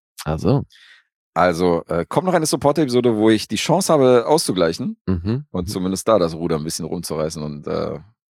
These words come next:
Speaker 2: mit einem Unentschieden hier rauszugehen. Also schauen wir. Schauen, wie die ausgeht. Und dann haben wir uns was Besonderes überlegt. Also was heißt was Besonderes überlegt? Wir haben ja jetzt alle Auftragsfilme abgehakt, aber wir bringen in der Supporter-Episode den Film, den wir im Punkteraten verloren haben bei, äh,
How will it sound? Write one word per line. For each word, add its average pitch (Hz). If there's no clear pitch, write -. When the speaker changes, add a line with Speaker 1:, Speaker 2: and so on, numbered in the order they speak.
Speaker 2:
mit 123
einem 127
Unentschieden 87
hier 71
rauszugehen. 73
Also 73
schauen 73
wir. 67
Schauen, 147
wie 123
die 151
ausgeht. 131
Und 127
dann 127
haben 135
wir 131
uns 120
was 117
Besonderes 117
überlegt. 107
Also 82
was 80
heißt 78
was 80
Besonderes 85
überlegt? 80
Wir 85
haben 92
ja 101
jetzt 85
alle 95
Auftragsfilme 92
abgehakt, 95
aber 87
wir 92
bringen 95
in 107
der 104
Supporter-Episode 90
den 85
Film, 90
den 85
wir 85
im 82
Punkteraten 82
verloren 78
haben 80
bei, 78
äh, 76